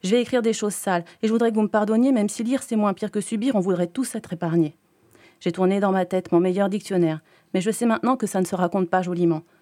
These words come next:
Alors je vais le dire comme ça a été, et vous comprendrez. » C'est donc un énorme coup de cœur pour ce roman atypique. Des mots qui vous prennent aux tripes et vous les retournent. Le pire crime décrit avec une innocence,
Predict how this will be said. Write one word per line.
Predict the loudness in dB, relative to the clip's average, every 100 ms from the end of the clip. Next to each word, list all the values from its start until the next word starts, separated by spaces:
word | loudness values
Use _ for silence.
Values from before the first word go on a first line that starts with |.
| _ _ 0
Alors | 0 0
je |
vais | -4
le | -4
dire | -6 -2
comme | -2
ça | 0 0
a | 0
été, | -2 -6 -6
et | -8
vous | -6
comprendrez. » | -2 0 2 0 -2 -14 _ _ _ _ _ _
C'est | -10 -2
donc | 0 2
un |
énorme | 2 2 2
coup | -2
de | -2
cœur | 0 0
pour | -2 -4
ce | -2
roman | 0 0 0
atypique. | -4 -6 -10 -12 -16 _ _ _ _ _
Des | 0 2
mots | 2
qui | 0
vous | -2 -2
prennent | 0 0
aux | 0
tripes | -2 -4 -6 _
et | -4
vous | 0
les | 2
retournent. | 0 -2 -2 -2 -6 _ _ _ _ -6
Le | -6
pire | 0 -2
crime | 0 0 2
décrit | 2 -2 -2 0
avec | 0 -2
une | 0
innocence, | 2 2 0 -4 -4 -8